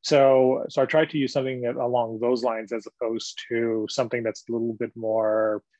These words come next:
uh, I, I don't wanna use the term ambiguous 'cause it, it, it's not really ambiguous, but it's something that there, there hasn't been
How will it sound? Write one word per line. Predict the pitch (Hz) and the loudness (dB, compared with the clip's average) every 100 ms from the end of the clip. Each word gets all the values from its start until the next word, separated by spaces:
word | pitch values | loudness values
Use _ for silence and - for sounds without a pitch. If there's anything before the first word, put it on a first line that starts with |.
| _ _ _ - | _ _ _ -2
uh, | 120 117 117 - - - | -2 0 -2 -4 -6 -10
I, | - - - _ - | -10 -10 -12 _ -2
I | 147 | 2
don't | |
wanna | 156 151 | 4 4
use | 135 | 2
the | 120 | -2
term | 135 123 | -2 -2
ambiguous | 110 120 139 139 | -2 0 2 2
'cause | 131 131 | 0 0
it, | 139 | 0
it, | 147 | -2
it's | 151 139 | -2 -2
not | 160 170 135 | 0 0 -2
really | 135 151 160 | -2 0 0
ambiguous, | 160 156 156 160 156 - | 0 -2 -2 -4 -4 -6
but | 120 | -8
it's | - | -8
something | 139 127 131 127 117 | -12 -10 -12 -14 _
that | 120 117 113 _ - - - 135 | 4 4 4 _ -20 -18 -18 -6
there, | 135 131 | -2 0
there | 123 117 | 0 2
hasn't | 131 127 127 117 | 2 2 -2 -4
been | 123 117 113 110 | -4 -4 -6 -16